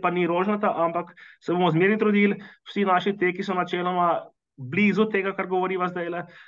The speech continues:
da govorimo o nekih uspešnih športnikih, ki bi mogoče kdaj kaj dosegli in bi bili udeleženi tudi v našem teku, ne.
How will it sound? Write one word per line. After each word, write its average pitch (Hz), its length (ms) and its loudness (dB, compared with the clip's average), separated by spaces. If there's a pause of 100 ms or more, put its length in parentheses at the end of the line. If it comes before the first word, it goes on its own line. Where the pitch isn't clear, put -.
(120)
da 151 120 2
govorimo 175 460 2 (120)
o 175 140 4 (600)
nekih 165 340 -4
uspešnih 185 520 2
športnikih, 214 720 -2 (340)
ki 175 80 -2
bi 180 120 2
mogoče 202 480 4
kdaj 190 240 0
kaj 196 100 -4
dosegli 190 440 -2 (540)
in 185 140 0
bi 190 100 -2
bili 185 180 0 (140)
udeleženi 170 460 0
tudi 175 200 -2
v 175 40 -2
našem 170 300 0
teku, 156 260 -4
ne. 127 160 -10